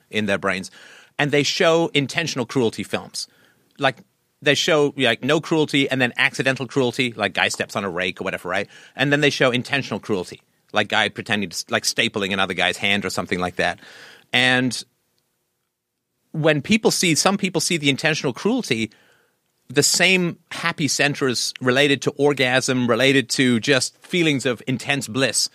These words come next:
show up, because this is sadism, taking pleasure in, in the suffering of others.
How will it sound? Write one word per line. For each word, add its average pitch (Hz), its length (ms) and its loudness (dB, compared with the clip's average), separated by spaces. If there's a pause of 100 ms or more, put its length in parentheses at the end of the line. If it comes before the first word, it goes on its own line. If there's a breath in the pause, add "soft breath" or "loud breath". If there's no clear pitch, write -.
(220 soft breath)
show 127 320 2
up, 101 160 0
because 135 240 -2
this 160 140 0
is 151 100 0
sadism, 131 400 0
taking 135 300 -2
pleasure 135 440 -2
in, 113 320 0
in 120 200 -2
the 117 80 -6
suffering 123 460 -2
of 104 100 -10
others. 117 440 -4